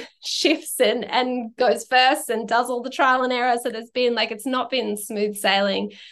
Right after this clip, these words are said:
for, for any of the paths that we've kind of chosen, but they've been so, so worthwhile, like, getting through that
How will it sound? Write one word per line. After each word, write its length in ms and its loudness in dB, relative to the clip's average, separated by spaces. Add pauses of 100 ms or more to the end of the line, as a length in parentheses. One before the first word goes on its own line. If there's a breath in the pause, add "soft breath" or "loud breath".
(340 loud breath)
for, 360 2
for 80 -2
any 420 4
of 60 4
the 60 0
paths 400 0
that 120 -8
we've 160 -6
kind 220 0
of 100 -8
chosen, 460 -2
but 140 -2
they've 220 -4
been 220 -4
so, 680 2
so 400 -2
worthwhile, 640 0
like, 180 -6
getting 380 -4
through 180 -4
that 180 -2